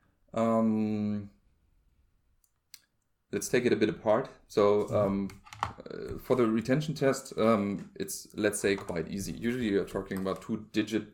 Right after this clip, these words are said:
Speaker 1: numbers in terms of retention, right? Whatever day you pick, but most probably this should be at least, uh, more than a ten percent or fifteen or twenty percent.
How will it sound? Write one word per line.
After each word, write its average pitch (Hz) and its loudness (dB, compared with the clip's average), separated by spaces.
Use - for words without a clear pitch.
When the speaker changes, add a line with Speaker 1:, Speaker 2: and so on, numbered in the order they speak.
Speaker 1:
numbers 101 0
in 95 -6
terms 95 -6
of 90 -10
retention, - -12
right? 90 -2
Whatever 98 -2
day 101 0
you 98 -2
pick, 139 0
but - -4
most 95 -6
probably 98 0
this 104 -2
should 92 0
be 95 2
at - -2
least, - -6
uh, 92 -2
more 95 -2
than 92 -2
a - -4
ten 98 -4
percent 98 -4
or 101 -6
fifteen 95 -8
or 87 -6
twenty 95 -6
percent. 95 -10